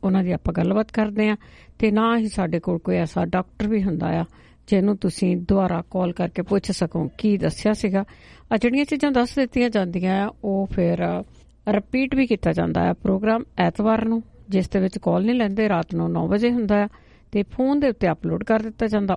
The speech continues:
ਉਹ ਤੁਸੀਂ ਕਿਸੇ ਵੇਲੇ ਵੀ ਸੁਣ ਸਕਦੇ ਆ। ਜੇ ਤੁਹਾਡੇ ਕੋਲ ਸਮਾਰਟਫੋਨ ਆ ਤੇ ਉਹਦੀ ਪੌਡਕਾਸਟ ਤੇ ਹੁੰਦਾ, ਉੱਥੇ ਤੁਸੀਂ ਹੌਲੀ ਕਰਕੇ ਵੀ ਸੁਣ ਸਕਦੇ ਆ। ਆ ਜ਼ਰੂਰੀ ਨਹੀਂ ਤੁਹਾਡੇ ਕੋਲ ਫੋਨ ਹੋਵੇ, ਤੁਹਾਡੇ ਘਰ ਦੇ ਵਿੱਚ ਬੱਚੇ ਹੈਗੇ ਆ, ਉਹਨਾਂ ਨੂੰ ਵੀ ਕਹਿ ਸਕਦੇ ਆ ਪੰਜਾਬੀ ਰੇਡੀਓ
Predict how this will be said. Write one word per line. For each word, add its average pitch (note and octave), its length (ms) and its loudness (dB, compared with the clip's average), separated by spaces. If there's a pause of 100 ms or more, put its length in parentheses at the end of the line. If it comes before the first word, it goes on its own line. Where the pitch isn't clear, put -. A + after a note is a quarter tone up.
(140)
ਉਹ F#3+ 80 -2
ਤੁਸੀਂ F3+ 320 -4
ਕਿਸੇ F#3+ 240 0
ਵੇਲੇ D#3+ 260 0
ਵੀ E3 80 -6
ਸੁਣ D#3 240 -2
ਸਕਦੇ G#3 360 0
ਆ। G#3 80 2
ਜੇ F#3+ 180 -2
ਤੁਹਾਡੇ F3 280 -4
ਕੋਲ E3 160 -8
ਸਮਾਰਟਫੋਨ G#3+ 640 0
ਆ G#3+ 120 0 (420)
ਤੇ A3+ 200 0 (160)
ਉਹਦੀ A#3+ 360 0
ਪੌਡਕਾਸਟ F#3 640 0
ਤੇ F#3 120 0
ਹੁੰਦਾ, F#3 440 2
ਉੱਥੇ F#3+ 240 0
ਤੁਸੀਂ F3+ 380 0 (260)
ਹੌਲੀ G3+ 200 4
ਕਰਕੇ E3+ 340 0
ਵੀ F3 340 0
ਸੁਣ D#3+ 260 -4
ਸਕਦੇ - 420 -6
ਆ। - 100 -6 (460)
ਆ G#3+ 100 4
ਜ਼ਰੂਰੀ A#3+ 400 2
ਨਹੀਂ D4 120 0
ਤੁਹਾਡੇ C#4 220 2
ਕੋਲ B3+ 140 0
ਫੋਨ A#3+ 240 0
ਹੋਵੇ, B3 300 0
ਤੁਹਾਡੇ G3+ 360 0
ਘਰ G#3+ 160 2
ਦੇ F#3+ 120 -2
ਵਿੱਚ F#3+ 200 -2
ਬੱਚੇ G3 380 0
ਹੈਗੇ G#3 280 0
ਆ, C4 60 -2
ਉਹਨਾਂ G3 280 0
ਨੂੰ G3+ 120 0
ਵੀ G3 80 -4
ਕਹਿ F3+ 180 2
ਸਕਦੇ G3 360 0
ਆ F#3 60 2
ਪੰਜਾਬੀ F#3 420 -2
ਰੇਡੀਓ F3+ 200 0